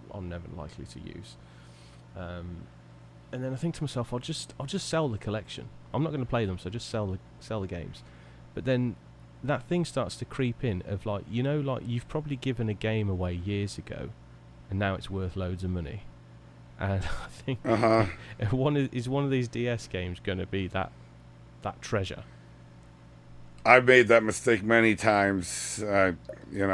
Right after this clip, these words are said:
Speaker 2: I gave away my Nintendo sixty-four with all the games, and there was, like, thirty-three games with that, four controllers, and they didn't wanna play it anymore, didn't even tell me. They sold the whole set for twenty dollars in a garage sale. I'm like,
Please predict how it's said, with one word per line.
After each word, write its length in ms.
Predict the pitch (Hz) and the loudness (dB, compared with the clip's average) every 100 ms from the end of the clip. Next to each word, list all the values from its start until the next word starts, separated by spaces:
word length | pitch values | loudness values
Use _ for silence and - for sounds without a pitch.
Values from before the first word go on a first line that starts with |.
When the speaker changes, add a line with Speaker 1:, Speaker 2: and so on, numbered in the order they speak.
| 95 | 6
Speaker 2:
I 120 | 98 | 4
gave 220 | 104 101 | 6 4
away 200 | 98 101 | 6 6
my 160 | 104 104 | 8 6
Nintendo 460 | 101 95 107 101 92 | 4 2 2 4 2
sixty-four 640 | 117 - 104 92 123 113 | 0 -6 -6 -4 4 6
with 120 | 101 101 | 6 6
all 180 | 107 | 4
the 100 | 98 | 4
games, 540 | 90 107 107 107 101 - - - - - - | 2 4 4 4 0 -6 -16 -16 -16 -16 4
and 300 | 110 107 104 | 8 8 8
there 80 | 110 | 6
was, 120 | 110 | 6
like, 140 | 107 - | 2 2
thirty-three 540 | 117 113 107 120 107 | 4 6 4 2 2
games 360 | 101 107 110 104 | 6 6 4 2
with 200 | 107 - | 0 4
that, 320 | 107 107 - | 6 4 2
four 220 | 120 117 | 4 4
controllers, 600 | - 101 123 117 113 98 | 2 0 6 8 8 4
and 180 | 104 90 - - - - - - | 2 0 -4 -18 -18 -18 -14 4
they 100 | 127 | 6
didn't 120 | 139 | 8
wanna 160 | 139 127 | 8 6
play 280 | - 151 156 | 8 8 10
it 60 | |
anymore, 420 | 131 117 120 127 | 10 8 8 8
didn't 200 | 131 131 | 8 8
even 220 | 131 120 98 | 8 6 4
tell 240 | 147 151 | 4 6
me. 120 | 127 | 8
They 140 | 113 107 | 8 6
sold 280 | - 139 110 | 4 4 4
the 80 | |
whole 160 | 104 - | 4 2
set 280 | - 143 - | 4 2 2
for 100 | 101 | -2
twenty 300 | - 123 113 | 2 4 6
dollars 400 | 113 113 98 90 | 10 10 8 4
in 80 | 98 | 0
a 60 | 90 | 4
garage 340 | 107 104 95 | 8 8 6
sale. 380 | - 104 92 95 | 0 2 4 4
I'm 120 | 98 | 2
like, 220 | 85 82 | -2 -6